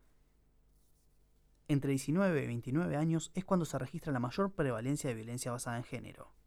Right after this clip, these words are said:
Entre diecinueve y veintinueve años es cuando se registra la mayor prevalencia de violencia basada en género.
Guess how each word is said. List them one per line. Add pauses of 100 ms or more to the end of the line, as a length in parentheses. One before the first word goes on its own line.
(1000)
Entre
diecinueve
y
veintinueve
años
es
cuando
se
registra
la
mayor
prevalencia
de
violencia
basada
en
género.